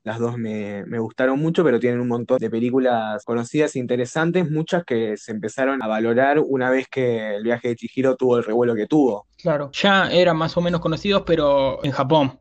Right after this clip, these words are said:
Speaker 2: o sea, que se haya abierto al mundo es mérito del viaje de Chihiro, me parece.
Speaker 1: El anime, anime o anime, nunca sé cómo, cómo se pronuncia. No sé si es la única técnica de animación que se usa en Japón, pero sí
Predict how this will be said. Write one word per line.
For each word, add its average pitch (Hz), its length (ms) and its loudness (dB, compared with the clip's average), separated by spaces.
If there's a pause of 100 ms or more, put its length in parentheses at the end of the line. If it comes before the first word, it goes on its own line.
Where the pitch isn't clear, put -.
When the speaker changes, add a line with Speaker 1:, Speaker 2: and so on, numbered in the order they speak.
Speaker 2:
o 143 140 -4
sea, 131 340 2
que 135 160 -2
se 151 100 -2
haya 147 200 0
abierto 156 720 2
al 139 140 -2
mundo 165 460 0
es 135 80 -2
mérito 151 360 0
del 139 80 2
viaje 143 160 0
de 135 60 -8
Chihiro, 151 320 0
me 135 120 4
parece. 127 440 -4
Speaker 1:
El 123 380 -8
anime, 156 720 2
anime 123 480 -4
o 123 140 0
anime, 135 340 0
nunca 120 240 -4
sé 127 140 -8
cómo, 110 520 -6
cómo 120 200 -8
se 123 100 -12
pronuncia. 147 680 -2
No 151 100 -4
sé 160 140 -2
si 170 160 0
es 147 80 0
la 135 140 0
única 147 320 0
técnica 139 560 -2
de 120 80 -2
animación 117 500 -6
que 127 100 -2
se 127 100 -6
usa 131 200 -6
en 127 60 -6
Japón, 147 380 0
pero 131 220 2
sí 123 400 -4